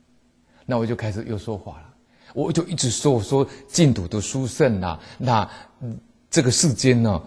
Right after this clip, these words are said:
啊，佛陀跟我们讲苦空无常无我啊，苦苦坏苦行苦，我都一直讲苦。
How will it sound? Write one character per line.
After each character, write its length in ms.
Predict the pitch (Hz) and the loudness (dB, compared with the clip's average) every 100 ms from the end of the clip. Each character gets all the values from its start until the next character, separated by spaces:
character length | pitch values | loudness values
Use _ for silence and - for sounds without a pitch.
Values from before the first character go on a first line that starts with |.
| - | -10
啊， 220 | 101 98 | -6 -6
佛 180 | 85 139 | 2 2
陀 80 | 127 | 4
跟 80 | 117 | 4
我 40 | |
们 80 | 127 | 2
讲 180 | 107 98 | 0 -2
苦 220 | - 120 | -2 0
空 240 | - 135 | 2 2
无 160 | 131 120 | 2 -2
常 200 | 113 95 107 | 0 -2 -2
无 300 | 104 107 80 | -4 -4 -8
我 80 | |
啊， 100 | 82 _ _ _ _ _ _ _ _ _ _ _ _ _ _ _ _ - _ - | -16 _ _ _ _ _ _ _ _ _ _ _ _ _ _ _ _ -20 _ -2
苦 200 | 139 156 | 2 2
苦 240 | - 104 | 2 -6
坏 280 | 90 143 117 | 0 2 2
苦 200 | 117 95 | 0 -4
行 320 | - - 113 | -2 0 0
苦， 140 | - - | -2 -4
我 120 | 110 | -2
都 160 | 160 | -2
一 40 | 160 | -4
直 140 | 117 | -4
讲 260 | - 104 104 | -2 0 0
苦。 300 | - 104 | -6 -10